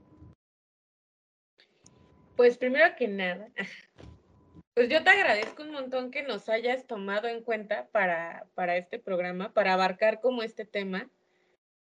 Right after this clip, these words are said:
eh, porque, pues sí, como lo comentaba yo en un principio, ¿no? De cómo fue que surgió también esto de la colectiva, o sea, hay temas que creo, creemos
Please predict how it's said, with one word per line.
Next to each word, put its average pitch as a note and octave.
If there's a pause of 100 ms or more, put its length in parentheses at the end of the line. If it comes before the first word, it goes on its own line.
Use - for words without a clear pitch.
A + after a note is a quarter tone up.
(160)
eh, G3
porque, G3+
pues A#3+
sí, F#4+
como B3
lo A3+
comentaba A#3+
yo C4
en B3+
un B3+
principio, A#3
¿no? G3+
De A3+
cómo A3+
fue A#3+
que A#3+
surgió G#3
también G#3+
esto G#3+
de G3
la E3+
colectiva, G3+
o A3
sea, F#3+ (460)
hay A3
temas B3+
que G#3+
creo, A#3 (340)
creemos B3+